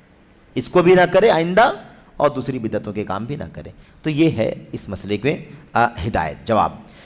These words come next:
कहते हैं, साथ ही, आगे देखें, साथ ही हम इस मनहज पर चलने वाले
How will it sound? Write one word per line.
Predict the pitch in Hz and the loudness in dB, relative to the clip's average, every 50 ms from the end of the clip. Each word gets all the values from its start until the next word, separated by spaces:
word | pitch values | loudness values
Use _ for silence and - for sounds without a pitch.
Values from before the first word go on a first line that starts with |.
| - - | -6 0
कहते | - 165 165 196 | 0 2 2 2
हैं, | 185 190 | 0 0
साथ | - - 190 208 233 233 - | 2 2 4 4 4 2 2
ही, | - 147 123 92 - - - - - | 0 0 0 0 -2 -10 -4 2 2
आगे | 127 127 123 135 | 4 4 4 4
देखें, | 113 110 104 - 104 | 2 2 0 -2 -2
साथ | - - 170 180 196 185 - | 2 4 4 4 4 2 0
ही | 170 175 | 0 0
हम | 147 - 180 214 254 | 0 2 0 0 0
इस | 262 214 - - | 0 -4 -4 -4
मनहज | 127 131 135 131 139 170 170 - | -2 -2 0 0 0 -2 -2 -2
पर | - - 135 127 | -4 -4 -4 -4
चलने | - - 117 110 110 107 | -2 -4 -4 -2 -2 -2
वाले | 101 98 98 113 120 113 98 | 0 0 0 2 2 0 0